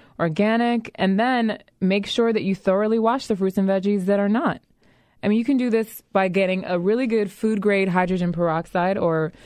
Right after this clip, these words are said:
what they call a veggie watch. There are a bunch of brands out there that are at health food stores that are pretty good.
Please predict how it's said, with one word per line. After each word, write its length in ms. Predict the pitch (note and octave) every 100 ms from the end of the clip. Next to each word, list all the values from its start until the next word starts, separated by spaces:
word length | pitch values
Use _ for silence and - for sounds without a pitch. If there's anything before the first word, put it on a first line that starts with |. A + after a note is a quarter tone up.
| - - -
what 120 | F3+
they 100 | F#3
call 260 | - F3+ E3+
a 60 |
veggie 400 | D#3 F3 F#3 F3+
watch. 520 | D#3+ D3+ D#3+ A3+ -
There 120 | F#3+ F3+
are 40 |
a 40 |
bunch 220 | F3 F3+ F#3
of 100 | D#3+
brands 360 | F3 E3+ E3+
out 120 | E3
there 200 | E3 E3
that 120 | E3 E3
are 140 | D#3
at 80 | D#3
health 180 | E3 D#3+
food 160 | F3
stores 380 | - E3+ D#3+ E3+
that 120 | F3
are 220 | D#3+ D#3 - -
pretty 180 | A#3+ A#3+
good. 300 | A#3+ G#3